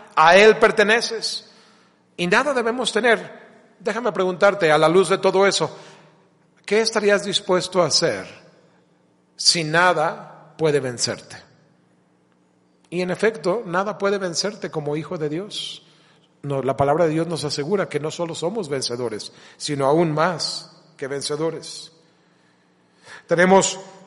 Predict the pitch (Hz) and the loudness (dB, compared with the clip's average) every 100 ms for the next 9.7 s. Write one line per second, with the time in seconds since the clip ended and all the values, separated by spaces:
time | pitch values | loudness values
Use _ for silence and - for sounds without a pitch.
0 | - - 165 156 175 170 190 202 - 214 | -20 -16 -6 0 2 2 2 2 6 6
1 | 202 220 - - 165 - 165 160 156 156 | 6 -4 -8 -2 0 0 2 4 4 2
2 | 156 160 156 143 175 196 220 233 - - | -2 2 2 6 6 8 6 4 0 -10
3 | - - 151 170 165 160 156 - 175 180 | -20 -20 -2 2 2 2 -2 -10 -2 2
4 | 202 185 180 202 180 170 202 202 - 165 | 4 6 8 8 8 6 4 4 2 4
5 | 165 156 180 202 220 220 - 170 175 156 | 6 6 8 8 6 4 -6 2 2 4
6 | - 214 214 214 220 214 - 175 185 180 | 0 0 2 6 6 6 0 2 6 8
7 | 170 185 208 196 185 175 196 208 214 - | 8 6 6 6 6 6 6 6 2 -4
8 | - 175 170 185 190 220 226 - - 190 | -2 4 4 6 6 4 2 -10 -2 2
9 | 156 190 180 - 202 226 247 | 6 6 6 6 10 8 8